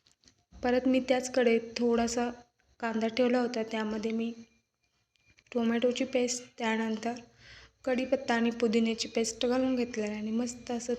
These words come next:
तेल सुटू दिलं आहे. त्यानंतर चवीनुसार मीठ घातलेलं आहे त्यात आणि परत मग मी जे चिकन मॅरिनेट करून घेतलं होतं ते टाकलं आहे आणि बघू शकता इथं माझा राईस पण तयार झालेला आहे आणि आता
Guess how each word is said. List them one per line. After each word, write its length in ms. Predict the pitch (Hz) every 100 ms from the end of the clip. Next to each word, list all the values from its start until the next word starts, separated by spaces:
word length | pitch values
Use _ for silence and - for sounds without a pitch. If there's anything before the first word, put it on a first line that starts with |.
| 240
तेल 160 | 220 220
सुटू 300 | 226 220 220
दिलं 200 | 214 208
आहे. 120 | 214 -
त्यानंतर 360 | 233 240 233 240
चवीनुसार 680 | 240 226 220 220 220 220
मीठ 220 | 226 240
घातलेलं 460 | 247 240 240 220 214
आहे 160 | 202 208 -
त्यात 880 | 220 - _ - - - _ -
आणि 200 | 233 233 233 233
परत 280 | 226 226
मग 160 | 240 233
मी 200 | 233 262 - - _ _ -
जे 100 | 233
चिकन 440 | 233 233 233 226
मॅरिनेट 500 | 226 220 233 240 240
करून 280 | 240 233 220
घेतलं 240 | 226 220 214
होतं 180 | 208
ते 160 | 220 233 226
टाकलं 340 | 220 202 214
आहे 60 | 214 -
आणि 160 | 247 240
बघू 180 | 233
शकता 320 | 233 240 - 226
इथं 260 | 220 220
माझा 220 | 214 214
राईस 260 | 214 214 -
पण 220 | - 220 214
तयार 220 | 226 208
झालेला 400 | 202 214 202 208
आहे 160 | 214 196 - - - - - - - _ -
आणि 220 | 240 247
आता 260 | 254 247